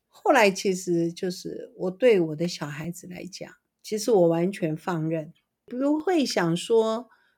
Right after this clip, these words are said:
呃，好像承袭我妈妈的那种想法。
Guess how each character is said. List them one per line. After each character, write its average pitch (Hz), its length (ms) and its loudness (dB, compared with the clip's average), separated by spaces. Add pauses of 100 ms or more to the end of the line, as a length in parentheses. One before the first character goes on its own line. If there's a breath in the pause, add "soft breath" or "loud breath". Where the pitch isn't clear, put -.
(160)
呃， 170 240 -4
好 165 160 -6
像 185 320 -2
承 175 220 -2
袭 180 180 -4
我 160 200 -4
妈 180 180 -2
妈 190 180 -4
的 175 160 -4
那 175 80 0
种 175 160 -2
想 156 380 -6
法。 160 300 -16